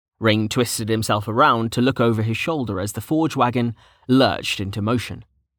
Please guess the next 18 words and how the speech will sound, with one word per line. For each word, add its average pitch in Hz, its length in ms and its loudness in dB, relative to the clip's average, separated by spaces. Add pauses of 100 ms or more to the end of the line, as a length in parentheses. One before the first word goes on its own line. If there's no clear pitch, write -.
(220)
then 151 300 4
waved 131 360 4
to 117 100 0
Vanna 175 320 4
to - 160 -2
get 135 160 4
everyone 104 420 -2
to 98 140 -18
follow. 113 400 -8 (1000)
Vanna 107 320 0
nodded, 107 420 -2 (360)
then 180 320 2
turned 160 400 0
and 151 140 0
shouted 135 440 0
at 110 120 -8
the - 60 -16
company. 113 460 -8